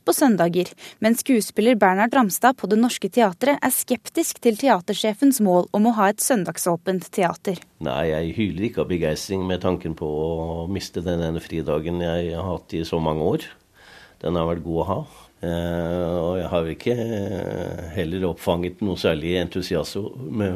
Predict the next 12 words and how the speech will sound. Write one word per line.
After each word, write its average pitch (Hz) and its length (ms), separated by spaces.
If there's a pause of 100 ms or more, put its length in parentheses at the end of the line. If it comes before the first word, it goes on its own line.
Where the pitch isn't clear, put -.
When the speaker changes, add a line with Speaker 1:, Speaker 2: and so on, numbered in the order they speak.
Speaker 2:
hos 87 180
mine 95 300
kolleger 87 420 (220)
i, 92 400
i 95 80
så 101 160
måte. 107 320 (240)
Speaker 1:
I 214 100
går 208 320
annonserte 233 640
teatersjef 240 720
Erik 233 300